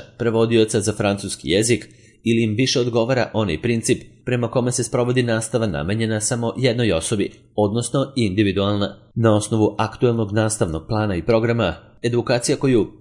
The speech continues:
treba da pohađa veći broj polaznika, odnosno grupna, će trajati ukupno osam meseci, uzevši u obzir da je programom obuhvaćeno sto devedeset dva školska časa,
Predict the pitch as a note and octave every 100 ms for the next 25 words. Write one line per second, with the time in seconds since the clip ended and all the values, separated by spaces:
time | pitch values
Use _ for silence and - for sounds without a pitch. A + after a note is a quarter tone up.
0 | - B2+ B2 F#2+ - F2+ A#2 G#2+ A#2 B2+
1 | - G2 F#2 F2 G2 F2+ G2 G#2+ A#2 -
2 | - _ A#2 G#2+ A#2+ - D#2+ A#2+ A2+ B2+
3 | G2 - - - C3 B2+ C3 B2+ C3+ C3
4 | B2+ C3+ C3+ D#2+ E2+ B2 G#2+ - F#2+ F#2
5 | - - - - A2+ G#2 G#2 - G#2+ G2+
6 | G#2 A2+ G#2+ F#2+ E2 - A2 G#2+ A2+ G#2
7 | E2+ - - - G#2+ C3 D3 C#3+ C3 B2+
8 | - B2+ A#2+ A2+ A#2+ A#2+ F#2+ F2+ - E2
9 | D2+ - A#2 G2 - G#2+